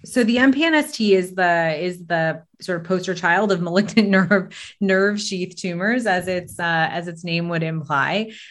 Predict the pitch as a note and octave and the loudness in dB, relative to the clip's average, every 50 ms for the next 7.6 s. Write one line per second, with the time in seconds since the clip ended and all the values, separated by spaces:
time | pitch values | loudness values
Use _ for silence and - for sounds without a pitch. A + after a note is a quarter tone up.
0 | - - - G3+ F#3+ F#3 F3+ F3+ - - G#3 G3 F#3+ F#3 F#3 G3+ G3 F#3 F#3+ F3+ | -10 -4 0 2 2 2 0 -2 -4 -4 -2 -2 -2 -2 -4 -4 -2 0 2 0
1 | F3 E3+ - - - - - - A#3 A3+ A3+ A3 A3 A3 A3 G#3+ F#3+ F3 - G3 | 0 -2 -6 -12 -12 -12 -6 -2 0 2 2 2 0 -2 -2 -4 -4 -6 -6 -4
2 | F#3 F3 E3+ E3+ E3+ E3+ E3+ E3+ E3+ F3 E3+ E3 E3+ F3 E3 E3 - - F#3 F3 | -4 -2 -2 -2 -2 -2 -2 -4 -6 -6 -8 -8 -8 -8 -8 -8 -6 -2 0 2
3 | E3+ D#3+ D#3 D3 D3+ - E3+ E3 E3 E3+ E3+ E3 F#3 F3 E3+ E3 D#3+ D#3 - E3 | 2 2 0 -2 -4 -4 -4 -2 -2 -2 -2 0 2 2 4 4 2 2 0 -2
4 | D#3+ D#3 D3+ D3+ D3+ D3+ C#3+ - - - - - - D#3+ D#3+ D#3+ D#3 D3+ D3+ D#3+ | -4 -2 -4 -4 -6 -8 -10 -14 -14 -14 -12 -6 -4 -2 -2 0 0 -2 -2 0
5 | F3 G3 G#3+ A3 G#3 - E3+ E3 E3 D#3+ D#3+ D#3 D#3+ D#3+ D#3+ E3 E3+ D3+ D3 D#3 | 0 2 2 2 0 0 0 0 0 0 0 0 0 0 -2 -2 -2 -4 -4 -4
6 | C#3 C3+ C#3+ C#3 C3+ - - F3+ F#3 F#3 - - - - - - - - - - | -6 -8 -8 -8 -10 -10 -10 -10 -10 -12 -14 -18 -20 -20 -20 -20 -20 -20 -6 0
7 | F#3+ F#3 F3+ E3+ E3 D#3+ D#3 D#3+ D#3+ D#3+ E3 - | 2 4 4 6 4 4 2 0 -2 -4 -4 -8